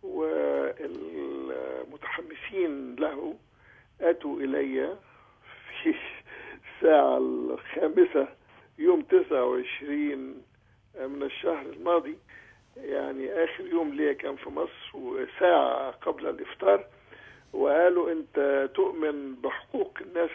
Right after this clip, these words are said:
المتساوية؟" "نعم، أؤمن بحق كل المواطنين، آه،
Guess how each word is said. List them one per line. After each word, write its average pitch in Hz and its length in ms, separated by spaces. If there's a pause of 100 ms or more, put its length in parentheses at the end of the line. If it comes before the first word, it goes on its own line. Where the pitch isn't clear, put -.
المتساوية؟" - 680 (520)
"نعم، 175 240 (240)
أؤمن 139 340
بحق - 380 (180)
كل 175 260
المواطنين، 123 800 (260)
آه، 123 840